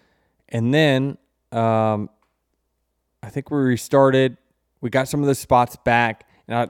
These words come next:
and I, and I liked my car, uh, but we had, we, I'd got sideways in one of the corners and got a little loose, and, and so we made some adjustments in, in the, in the last stop, and it just didn't, it didn't fit the car that well, and, uh, I couldn't go anywhere.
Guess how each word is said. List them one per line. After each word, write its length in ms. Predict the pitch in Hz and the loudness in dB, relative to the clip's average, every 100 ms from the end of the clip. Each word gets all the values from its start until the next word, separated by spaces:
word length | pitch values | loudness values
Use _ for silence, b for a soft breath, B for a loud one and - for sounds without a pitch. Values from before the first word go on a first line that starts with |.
| - | -6
and 160 | 135 123 | -4 -2
I, 200 | 113 113 _ - | -2 -6 _ -10
and 100 | 113 | -6
I 80 | 104 | -4
liked 320 | 107 156 - | -2 -4 -4
my 120 | 113 | -6
car, 500 | - 135 127 98 101 b b b b | 0 4 4 4 -4 b b b b
uh, 300 | - 110 104 | -10 -4 -4
but 160 | 98 107 | -4 -4
we 160 | 120 113 | -2 -2
had, 140 | 110 - - 110 | -4 -8 -20 -12
we, 160 | 120 - | -10 -6
I'd 120 | 113 | -2
got 200 | 139 139 | 0 0
sideways 640 | - 131 123 113 117 117 | 2 2 2 2 0 0
in 80 | 110 | -4
one 100 | 107 | -4
of 60 | 104 | -4
the 80 | 98 | -6
corners 400 | 110 104 101 98 | -4 -4 -4 -6
and 80 | |
got 100 | 104 | -4
a 80 | 101 | -2
little 180 | 101 98 | -4 -4
loose, 380 | 101 101 101 - | -2 -2 -4 -8
and, 180 | 92 90 b b b b | -12 -12 b b b b
and 240 | - 98 101 | -12 -12 -4
so 100 | 127 | -2
we 100 | 147 | 0
made 180 | 175 | 0
some 100 | 170 | 2
adjustments 720 | 151 123 123 117 131 120 - | 0 2 2 2 -4 -6 -8
in, 160 | 123 117 | -8 -8
in 120 | - | -6
the, 100 | 117 104 | -8 -8
in 100 | 113 | -8
the 80 | 110 | -4
last 300 | 107 110 110 | -2 -2 -2
stop, 320 | - 113 110 | -2 -2 -2
and 80 | 104 | -6
it 80 | 98 | -8
just 240 | 113 - | -10 -8
didn't, 360 | 113 92 98 - b b | -8 -6 -8 -12 b b
it 140 | - | -6
didn't 260 | 127 127 113 | -2 -2 -4
fit 240 | - 117 | -6 -8
the 60 | - | -8
car 320 | - 107 101 | -2 0 0
that 160 | 98 - | -2 -4
well, 380 | 104 101 101 98 | -2 0 0 -4
and, 180 | 90 90 b b b - | -8 -12 b b b -14
uh, 160 | 82 | -12
I 100 | - | -12
couldn't 260 | 104 110 98 | -10 -8 -8
go 160 | 98 92 | -8 -8
anywhere. 400 | 95 87 85 | -8 -10 -12